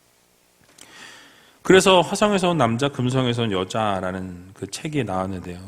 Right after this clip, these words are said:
그 책도 내용을 쭉 보게 되면 너무 다른 두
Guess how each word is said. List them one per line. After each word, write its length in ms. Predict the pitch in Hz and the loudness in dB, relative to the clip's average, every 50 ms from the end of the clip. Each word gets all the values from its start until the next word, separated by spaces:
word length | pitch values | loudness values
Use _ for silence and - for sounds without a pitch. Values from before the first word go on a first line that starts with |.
| 104 | -18
그 120 | - - 135 | -18 -12 -8
책도 800 | - - 208 - - - - - 190 185 180 165 147 127 117 104 | -6 -6 -6 -8 -10 -6 -2 0 2 4 4 4 4 2 2 2
내용을 360 | 107 107 123 131 139 131 131 | 4 4 4 4 2 0 -2
쭉 160 | - 175 151 | -4 -6 -6
보게 240 | - - 120 123 123 | -4 -2 0 0 2
되면 420 | 113 95 92 113 139 147 110 92 95 - - - - - - - - - - - - _ _ _ _ - 104 98 | 2 0 0 0 -2 -2 -4 -6 -10 -16 -20 -20 -20 -20 -20 -20 -20 -20 -20 -20 -20 _ _ _ _ -6 0 6
너무 320 | 107 123 156 190 220 226 220 | 6 6 8 6 4 2 4
다른 320 | 208 202 196 196 185 160 | 4 4 2 2 -2 -4
두 680 | - - 135 135 135 135 131 120 110 104 101 98 98 | -4 -2 0 2 2 2 0 0 -2 -4 -6 -8 -12